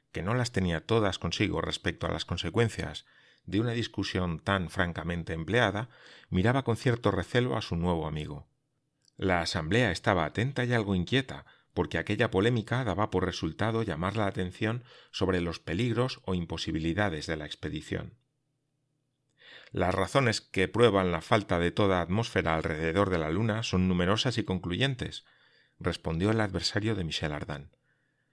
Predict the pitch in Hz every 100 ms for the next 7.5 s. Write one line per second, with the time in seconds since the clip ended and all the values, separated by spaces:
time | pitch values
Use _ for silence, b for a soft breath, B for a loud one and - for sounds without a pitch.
0 | _ _ 95 95 110 139 156 127 104 120
1 | 95 85 82 110 120 110 - - 82 82
2 | 80 78 120 - 110 104 113 - - 98
3 | 131 104 85 101 101 107 - 92 98 90
4 | 87 135 - 120 127 - B B B B
5 | - 90 90 143 151 151 139 90 85 98
6 | 123 104 98 85 - 113 113 107 104 101
7 | 90 80 - -